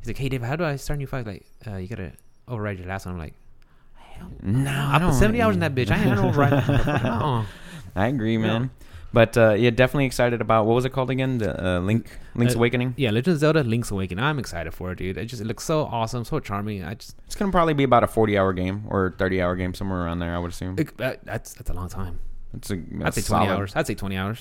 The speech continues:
Speaker 2: That's
Speaker 1: Which
Speaker 2: solid.
Speaker 1: fine with me. I'm, I'm, I'm okay with a twenty-hour game.
Speaker 2: I'm fine with that.
Speaker 1: Yeah.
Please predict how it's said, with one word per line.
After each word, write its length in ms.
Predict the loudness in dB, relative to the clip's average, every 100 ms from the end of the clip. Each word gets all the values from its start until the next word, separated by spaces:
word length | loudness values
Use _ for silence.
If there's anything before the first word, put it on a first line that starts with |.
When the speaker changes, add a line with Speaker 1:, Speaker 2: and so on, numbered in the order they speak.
| -8
Speaker 2:
That's 140 | -8
Speaker 1:
Which 40 | -2
Speaker 2:
solid. 220 | 0 2
Speaker 1:
fine 180 | 2 2
with 100 | 0
me. 140 | 0
I'm, 180 | -2 -2
I'm, 120 | -4
I'm 100 | -4 -4
okay 160 | -4
with 140 | -6 -8
a 20 |
twenty-hour 360 | -8 -8 -8
game. 200 | -8 -10 -6
Speaker 2:
I'm 120 | -4
fine 200 | 0 2
with 80 | 2
that. 180 | -2 -4 -8
Speaker 1:
Yeah. 200 | -6